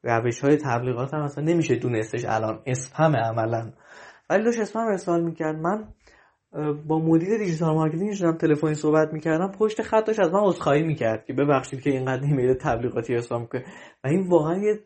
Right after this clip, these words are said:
چیز خیلی بدی بود. یعنی من هنوز اون برنده بعد از چهار پنج سال فکر می‌کنم گذشته از اون قضیه،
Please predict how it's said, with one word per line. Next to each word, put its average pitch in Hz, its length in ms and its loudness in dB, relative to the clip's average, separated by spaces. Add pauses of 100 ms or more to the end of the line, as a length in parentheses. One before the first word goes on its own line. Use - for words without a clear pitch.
(140)
چیز 170 140 -6
خیلی 151 260 -2
بدی 156 420 0
بود. 113 240 -4
یعنی 113 140 -4
من 143 460 -2
هنوز 151 440 -2
اون 156 240 -2
برنده 135 400 2
بعد 151 200 0
از 151 220 -4
چهار 127 280 -2
پنج 151 320 -10
سال 147 220 -4
فکر 143 120 -6
می‌کنم 139 300 -6
گذشته 127 400 -2
از 123 160 0
اون 135 100 -2
قضیه، 131 520 0